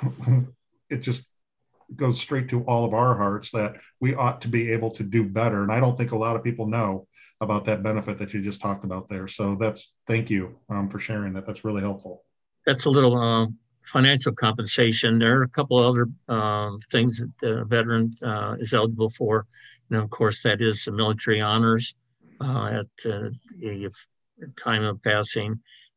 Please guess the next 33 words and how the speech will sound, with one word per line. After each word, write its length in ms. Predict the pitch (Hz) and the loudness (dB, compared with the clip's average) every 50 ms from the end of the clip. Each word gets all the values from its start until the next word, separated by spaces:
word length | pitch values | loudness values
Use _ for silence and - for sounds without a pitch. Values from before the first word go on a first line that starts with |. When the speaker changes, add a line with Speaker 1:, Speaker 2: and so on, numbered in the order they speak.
| - | -8
Speaker 2:
Uh, 240 | 139 139 120 107 104 | -6 -4 -4 -4 -4
and 100 | 104 107 | -2 -2
that 180 | 107 107 107 - | -2 -2 -2 -4
can 100 | - 107 | -6 -6
be 100 | 107 110 | -4 -2
done 400 | 110 113 110 110 107 110 110 110 | 0 2 2 2 2 0 0 -2
with 120 | 110 - - | -4 -8 -12
some, 420 | - - 123 107 117 127 127 127 - - | -8 -6 -6 -6 -4 -6 -8 -10 -10 -8
by 220 | 127 117 113 107 | -6 -4 -2 -2
a 100 | 101 101 | -2 -2
local, 500 | 107 107 107 107 113 117 110 107 113 110 | 0 0 0 0 0 0 0 0 0 -2
uh, 320 | 101 101 104 98 101 101 101 | -2 -4 -6 -6 -8 -8 -4
veterans 380 | 95 117 113 110 117 110 110 107 | -2 0 0 0 0 -2 -2 -2
organization, 640 | 110 110 110 110 107 104 117 107 107 - - 113 | -4 -4 -4 -4 -4 -2 -2 -4 -4 -4 -6 -6
or, 340 | 117 127 110 107 110 110 107 - _ _ _ - - _ _ _ - | -6 -4 -4 -2 -2 -2 -4 -6 _ _ _ -20 -20 _ _ _ -8
uh, 100 | 120 110 | -4 -2
they 120 | 117 110 | 0 0
have 140 | 104 107 107 | 0 0 -2
a 80 | 110 104 | -2 0
right 260 | 104 104 104 104 - | 0 0 0 -2 -4
to 100 | - 107 | -4 -2
have 240 | 104 98 101 104 107 | 0 0 -2 -4 -4
two 160 | - 135 123 | -2 0 0
members 440 | 113 120 110 110 113 107 101 101 - | 2 2 0 0 0 -2 -4 -4 -6
of, 160 | 107 101 104 - _ _ _ - _ _ _ _ _ _ - | -8 -10 -10 -14 _ _ _ -20 _ _ _ _ _ _ -6
of, 180 | 113 107 104 117 123 | -6 -4 -4 -4 -4
uh, 280 | 110 101 101 98 98 98 | -4 -4 -4 -4 -4 -4
that 200 | 104 110 101 - _ _ _ | -4 -6 -6 -8 _ _ _
particular 360 | - - 110 107 113 - 104 | -8 -6 -6 -6 -4 -6 -6
branch 340 | 95 110 104 101 98 98 - | -2 -2 -2 -2 -2 -4 -6
of 60 | - | -8
service, 500 | - - - 104 101 92 101 98 98 - - | -6 -4 -4 -4 -4 -4 -4 -6 -8 -8 -4
one 280 | 135 120 110 110 104 | -2 0 0 0 -2